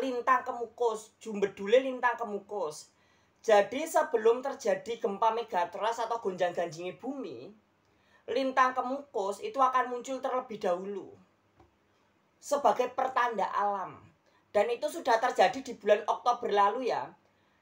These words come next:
Di bulan akhir September dan awal Oktober melintasi Indonesia, yaitu bintang Atlas atau komet Atlas,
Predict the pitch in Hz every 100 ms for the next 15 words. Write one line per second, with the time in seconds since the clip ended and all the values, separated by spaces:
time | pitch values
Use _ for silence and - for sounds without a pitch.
0 | _ _ 233 240 214 220 240 240 247 269
1 | 269 277 277 - 262 - 254 233 214 277
2 | 247 202 220 233 226 - 226 220 - 175
3 | 190 208 254 247 247 247 240 196 190 202
4 | 180 131 - _ _ _ 208 214 214 220
5 | 294 269 - 214 196 - 233 247 - 226
6 | 240 - 233 208 - - 208 165 - 233
7 | 220 233 - - 226 226 220 196 185 -
8 | - -